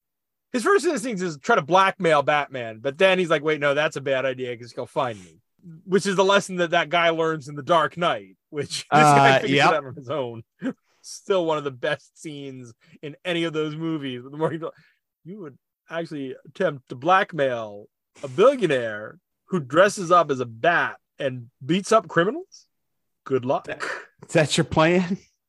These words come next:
Speaker 1: So instead, he figures, "Let me sell this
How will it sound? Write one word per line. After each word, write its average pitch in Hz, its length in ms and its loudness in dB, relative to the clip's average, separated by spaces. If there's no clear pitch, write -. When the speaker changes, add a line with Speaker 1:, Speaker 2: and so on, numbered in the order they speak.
Speaker 1:
So 196 160 6
instead, 233 480 2
he 180 140 -2
figures, 170 600 0
"Let 185 200 2
me 202 140 0
sell 226 640 0
this 131 600 -6